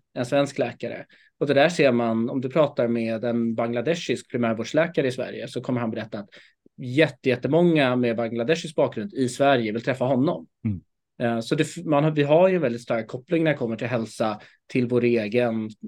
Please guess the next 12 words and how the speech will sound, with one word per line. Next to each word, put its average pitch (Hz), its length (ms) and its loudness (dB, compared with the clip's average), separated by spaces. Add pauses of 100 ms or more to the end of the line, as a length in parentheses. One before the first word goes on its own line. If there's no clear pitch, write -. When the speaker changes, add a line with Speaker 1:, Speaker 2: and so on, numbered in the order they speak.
(140)
Speaker 1:
kultur. 131 460 -2 (120)
Och 131 80 -8
det 139 100 2
tror 143 100 2
jag 147 80 2
också 120 340 0 (120)
leder 156 320 4
till 117 160 -4
att 117 120 -8
man 135 80 0
känner, 147 540 2 (520)
ehm, 117 540 -2